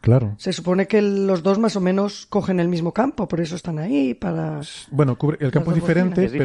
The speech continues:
Speaker 1: el
Speaker 3: diferente el
Speaker 1: campo
Speaker 3: campo.
Speaker 1: debería pasar, al rotar el cielo, debería pasar del uno al otro.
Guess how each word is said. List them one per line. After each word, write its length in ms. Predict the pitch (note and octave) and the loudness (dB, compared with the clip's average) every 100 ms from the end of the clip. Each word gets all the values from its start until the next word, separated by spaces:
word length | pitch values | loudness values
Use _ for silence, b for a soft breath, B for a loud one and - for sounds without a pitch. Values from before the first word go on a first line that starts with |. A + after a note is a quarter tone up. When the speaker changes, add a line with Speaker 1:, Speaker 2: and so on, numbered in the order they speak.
| C3+ | 0
Speaker 1:
el 60 | |
Speaker 3:
diferente 100 | C3+ | 2
el 60 | C#3+ | 0
Speaker 1:
campo 60 | E3 | 0
Speaker 3:
campo. 80 | D#3 | 0
Speaker 1:
debería 320 | C3 B2+ C#3+ | 2 2 2
pasar, 440 | D3+ - D3+ D#3 _ - | 0 0 0 0 _ -6
al 240 | B2+ A#2+ A2+ | 2 4 2
rotar 340 | A2+ A#2+ D3 | -2 0 2
el 120 | D3+ | 2
cielo, 340 | D3+ E3 D#3+ G#3+ | 2 0 0 0
debería 280 | B2+ A#2+ B2 | 2 4 4
pasar 240 | C3 C#3+ | 2 2
del 120 | B2+ C3 | 2 0
uno 140 | D3 | 0
al 60 | A#2+ | 0
otro. 280 | G#2+ G#2+ | -2 -6